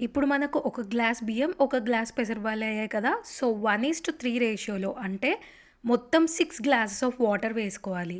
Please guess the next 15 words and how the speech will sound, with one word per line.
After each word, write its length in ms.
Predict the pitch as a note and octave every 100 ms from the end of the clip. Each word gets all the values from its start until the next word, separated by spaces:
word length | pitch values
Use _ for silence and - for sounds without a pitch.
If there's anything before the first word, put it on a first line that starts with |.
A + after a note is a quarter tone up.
| A#3+
తర్వాత 420 | A#3+ C#4+ G4 G4 F4+
టేస్ట్‌కి 400 | B3+ A3+ A#3 - B3+
సరిపోయేంత 520 | A#3 G#3 A3 G#3 G3+
సాల్ట్, 480 | G#3+ G#3+ F#3+ F#3 G3 F#3+ - B3
ఇంకా 140 | B3 A#3
వన్ 180 | G#3 G#3
టేబుల్ 320 | B3 B3+ A3+ A3+
స్పూన్ 300 | - F#4 E4 G#3
ఘీ 100 | A#3
వేసుకోండి. 600 | A#3 G#3 G3 - F3 E3+ F#3+ - _ -
ఇప్పుడు 280 | C4+ C#4 C4 B3+
కుక్కర్ 340 | A#3 - E4 C#4+
మూత 240 | A#3+ B3 D4
పెట్టేసి 560 | A3+ G3+ G3 F#3 - C4+ F#4 F4 - -
త్రీ 160 | D4